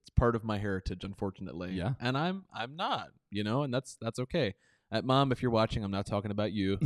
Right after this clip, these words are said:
Speaker 2: <laughs>
Speaker 1: Please don't think that. Um, Billy's watching, I'm not talking about you either.
Speaker 2: Yeah.
Speaker 1: Um,
Speaker 2: But I think what you're saying is even
Speaker 1: But it's a part of the world.
Speaker 2: Yeah, even in our close relationships, we know it exists with us.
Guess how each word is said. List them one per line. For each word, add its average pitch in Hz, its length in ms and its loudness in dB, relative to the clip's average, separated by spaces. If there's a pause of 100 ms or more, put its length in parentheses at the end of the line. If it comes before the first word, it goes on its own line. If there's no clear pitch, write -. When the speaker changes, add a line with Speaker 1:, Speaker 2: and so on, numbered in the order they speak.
(140)
Speaker 2:
<laughs> - 240 0
Speaker 1:
Please 117 160 6
don't - 200 2
think 107 200 2
that. 95 260 2 (500)
Um, 113 480 4 (200)
Billy's 131 340 6
watching, 117 380 4
I'm 107 80 0
not 110 160 2
talking 113 180 2
about 113 180 2
you 123 140 4
either. 104 300 4
Speaker 2:
Yeah. 85 180 -4 (240)
Speaker 1:
Um, 113 560 4
Speaker 2:
But 151 100 4
I 165 60 4
think 202 240 0
what 151 160 6
you're 120 100 4
saying 131 380 6
is 104 320 4 (180)
even 175 280 6
Speaker 1:
But 185 100 12
it's 208 140 8
a 180 80 8
part 180 360 6
of 139 80 -2
the 117 120 2
world. 101 560 2
Speaker 2:
Yeah, 104 200 0
even 185 260 0
in 160 100 6
our 127 140 6
close 139 360 4
relationships, 107 760 -2 (100)
we 135 140 0
know 120 160 4
it 113 80 2
exists 117 460 -4
with 120 240 -8
us. 147 420 -10